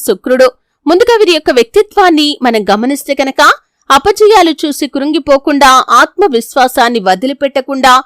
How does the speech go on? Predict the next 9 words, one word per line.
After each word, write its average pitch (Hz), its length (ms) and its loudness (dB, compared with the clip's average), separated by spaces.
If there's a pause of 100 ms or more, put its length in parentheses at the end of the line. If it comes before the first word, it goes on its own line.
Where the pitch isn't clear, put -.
(340)
ముందుకు 415 400 0
సాగే 240 340 2
మనస్తత్వం 220 640 -4
తులారాశి 247 500 0
వారిలో 208 240 -2 (100)
మనకు 190 320 -6
అధికంగా 202 420 -4 (100)
కనిపిస్తూ 202 480 -4
ఉంటుంది. 220 300 0